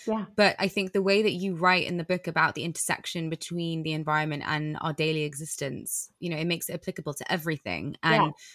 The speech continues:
Speaker 2: of course, that includes relationships, both platonic and romantic. And so there are some specific things I wanna talk to you about that you write about in the book. But I guess in
Speaker 1: Mm-hmm.
Speaker 2: the first instance, could you explain what you think some of the biggest links between our,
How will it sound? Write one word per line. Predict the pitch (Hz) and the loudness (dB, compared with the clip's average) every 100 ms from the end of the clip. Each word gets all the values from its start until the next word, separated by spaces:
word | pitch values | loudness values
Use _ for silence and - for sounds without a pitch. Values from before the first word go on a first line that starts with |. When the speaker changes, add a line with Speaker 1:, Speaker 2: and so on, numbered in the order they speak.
| - - | -12 -10
Speaker 2:
of | 156 | -2
course, | 214 190 - | 2 2 2
that | 156 | -2
includes | 156 170 156 151 | 0 0 0 0
relationships, | 156 151 151 147 151 - | 0 0 -2 -4 -4 -4
both | - 151 | -4 -6
platonic | - - 151 147 - | -6 -4 -2 -2 -2
and | - 156 | -2 2
romantic. | 160 175 170 143 - - | 6 6 4 0 -2 -2
And | 175 175 | 0 2
so | - 175 170 165 - - - _ | 6 6 6 2 -8 -18 -20 _
there | 196 208 | 8 10
are | 214 | 10
some | 208 196 | 8 2
specific | - 190 202 185 180 | 2 2 2 2 0
things | 175 190 190 | 0 0 0
I | |
wanna | 170 160 | -2 -2
talk | 180 165 | -2 -2
to | 165 | 0
you | |
about | 156 165 | 2 0
that | 160 | 0
you | 156 | -2
write | 156 151 | -2 -2
about | - 156 | -2 -2
in | 156 | -2
the | |
book. | 147 156 226 _ | -2 -4 -4 _
But | 165 | -2
I | 165 | 0
guess | 170 | 0
in | 202 | -2
Speaker 1:
Mm-hmm. | |
Speaker 2:
the | 165 | -2
first | - 180 202 | 4 4 4
instance, | - 165 - 156 151 - - - | 0 -4 -2 -4 -4 -8 -8 -6
could | 185 | -4
you | 190 190 | -2 -2
explain | 185 - 190 180 | -2 0 2 2
what | 170 | -2
you | 160 175 | -4 -6
think | - 156 - | -4 -6 -4
some | 160 | -4
of | 160 | -4
the | - | -4
biggest | 160 160 156 | -4 -4 -4
links | 156 156 147 | -4 -4 -4
between | - - 156 147 | -8 -6 -6 -4
our, | - 156 151 - | -2 -2 -2 -4